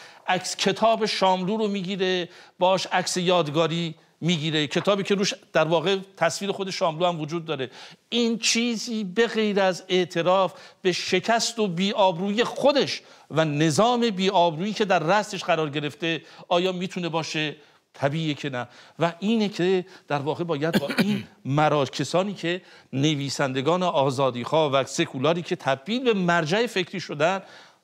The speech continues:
اه، به مقابله برخیزن و من مطمئنم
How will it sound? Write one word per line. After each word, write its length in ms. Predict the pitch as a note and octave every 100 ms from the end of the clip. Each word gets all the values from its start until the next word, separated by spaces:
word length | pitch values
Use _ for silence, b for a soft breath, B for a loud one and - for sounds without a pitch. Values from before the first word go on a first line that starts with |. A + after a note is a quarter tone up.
| -
اه، 220 | D3 C#3+ - _ _ _ _
به 280 | D3+ D#3+ F#3+
مقابله 480 | D3+ C3+ C#3+ C3 D3
برخیزن 640 | F3 F3 - D#3+ D3 D3 D3 B B
و 120 | C#3+ E3+
من 180 | A#3
مطمئنم 760 | G#3+ G3 - E3+ G3 F3 D3+